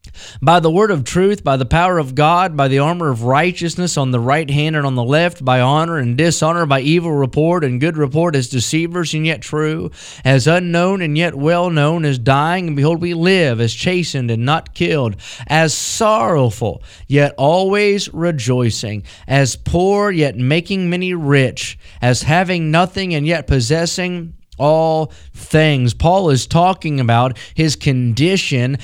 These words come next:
as a preacher. If you read the entirety of that sixth chapter, he talks about his stripes, his imprisonments, his beatings, his labors.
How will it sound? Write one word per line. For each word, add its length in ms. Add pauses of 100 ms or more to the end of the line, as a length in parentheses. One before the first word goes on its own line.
(140)
as 220
a 100
preacher. 580 (200)
If 120
you 140
read 300
the 100
entirety 480
of 60
that 180
sixth 340
chapter, 440
he 100
talks 300
about 200
his 280
stripes, 680
his 180
imprisonments, 680
his 180
beatings, 600
his 200
labors. 640